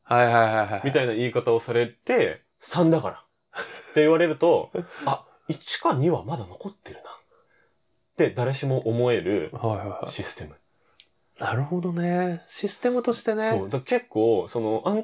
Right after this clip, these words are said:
Speaker 2: 直で嫌だなって思ってたんですけど、考えると結構すごいんじゃないかっていう。
Speaker 1: 優しい話なんですね。
Speaker 2: そう。だから詐欺のテクニックとかにも使えちゃう気がして。
Speaker 1: なんてこと言うの？優しい話してたのに。なんだよ、急に。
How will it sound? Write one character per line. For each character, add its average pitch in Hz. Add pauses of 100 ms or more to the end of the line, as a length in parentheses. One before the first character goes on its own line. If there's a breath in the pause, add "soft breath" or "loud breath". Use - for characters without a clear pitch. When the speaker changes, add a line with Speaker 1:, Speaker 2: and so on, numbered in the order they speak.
(140)
Speaker 2:
直 220
で 202
嫌 208
だ 185
な 175
っ -
て -
思 208
っ -
て 143
た 110
ん -
で -
す -
け 101
ど、 98
考 277
え -
る 110
と 110
結 -
構 107
す -
ご 233
い 117
ん 90
じ 90
ゃ 80
な 78
い 80
か -
っ -
て -
い 143
う。 156
Speaker 1:
優 170
し 208
い 240
話 220
な 170
ん -
で -
す -
ね。 -
Speaker 2:
そ 104
う。 -
だ 127
か 131
ら 143
詐 294
欺 220
の 113
テ 120
ク 110
ニ 95
ッ -
ク -
と 95
か 90
に 85
も 82
使 -
え 92
ち -
ゃ -
う -
気 -
が -
し -
て。 -
Speaker 1:
な 233
ん 359
て 294
こ 143
と 127
言 131
う -
の？ 185
優 -
し -
い 233
話 254
し -
て 190
た 180
の 139
に。 127
な 302
ん 226
だ -
よ、 202
急 -
に。 240